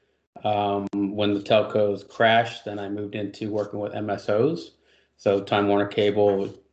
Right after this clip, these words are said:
which is gone now, and Secor, which has been acquired and moved on,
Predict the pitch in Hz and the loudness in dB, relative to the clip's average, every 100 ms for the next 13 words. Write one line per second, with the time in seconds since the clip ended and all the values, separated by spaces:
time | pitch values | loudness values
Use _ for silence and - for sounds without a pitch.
0 | - 110 - 98 113 104 101 101 104 101 | -10 -10 -8 -4 -2 0 0 0 0 -2
1 | 95 - 101 - 104 101 95 - 101 - | -4 -4 -4 2 4 4 2 -2 -4 -6
2 | _ - - _ 107 104 107 104 104 104 | _ -20 -20 _ 0 2 6 8 8 6
3 | 101 98 104 98 101 101 101 | 2 -2 -2 -2 -2 -2 -4